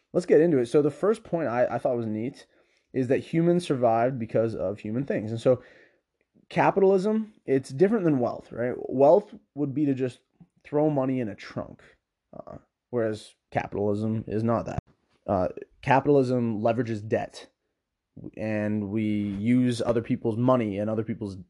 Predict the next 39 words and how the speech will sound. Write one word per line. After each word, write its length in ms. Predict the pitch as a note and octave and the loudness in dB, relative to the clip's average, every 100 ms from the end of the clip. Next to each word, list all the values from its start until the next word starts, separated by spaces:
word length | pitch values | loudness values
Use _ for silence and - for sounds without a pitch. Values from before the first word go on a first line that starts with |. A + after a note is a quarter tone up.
| _ - | _ -14
uh, 100 | - - - | -14 -12 2
yeah, 160 | C#3 A2+ | 4 4
we 120 | B2 | 4
use 160 | D3+ | 4
other 160 | C#3 A#2 | 4 2
people's 240 | A#2 G#2+ | -2 -6
money 240 | G#2 G2+ A2+ | -6 -4 -4
and 100 | G#2+ | -4
our 80 | G#2 | -4
own 140 | G#2+ | -2
debt 320 | B2+ A#2 - _ _ _ _ - | 0 0 -2 _ _ _ _ -8
to 140 | A#2+ | -4
make 220 | A2+ C#3 | 0 0
more 220 | E3+ G#3+ | 2 4
money. 360 | D#3+ A2 F#2 - _ _ _ _ _ | 2 0 -4 -16 _ _ _ _ _
Whereas, 720 | - - B2 C3 B2 A#2 A#2 - | -20 -8 4 6 6 4 2 -4
and 160 | A#2 A#2+ | -6 -2
so 100 | C3 | 4
that's 400 | C3 C3 - - A2 | 4 2 -8 -8 0
opposite. 440 | C3+ A#2+ A2 F#2 | 0 0 -6 -6
It's 120 | - | -4
like 140 | B2 G#2+ | -4 -2
wealth, 440 | A2 A2+ B2+ B2+ - | 0 2 2 0 -6
that 240 | A#2 A#2+ | 0 0
is 140 | B2 A2+ | 0 -4
just, 180 | A#2 | -6
like, 120 | G#2+ F#2+ | -6 -8
storing 520 | - C3 A#2 A2 A#2 | -8 -4 -2 -2 -2
money 240 | A2 A2 | -4 -4
away, 540 | G#2 G2 G2 B2 F#3 F3+ _ _ _ | -6 -4 0 0 -2 -6 _ _ _
which, 440 | - A#2+ A2 - B2+ | 0 2 2 0 -2
uh, 340 | F2+ D2+ A1 - _ _ _ _ _ | 0 0 -4 -10 _ _ _ _ _
capitalism, 720 | - A#2+ C#3 C3 B2+ A2 G#2+ | -4 -2 2 2 2 0 -4
we're 300 | G2+ G#2+ A#2 | -4 -2 0
in 60 | C3+ | 0
a 100 | B2+ | 0
society 560 | - A2+ A2+ A2+ A2 G2+ | -2 0 2 2 2 -2
where, 180 | F#2 | -4
like, 180 | F#2 F2+ | -6 -8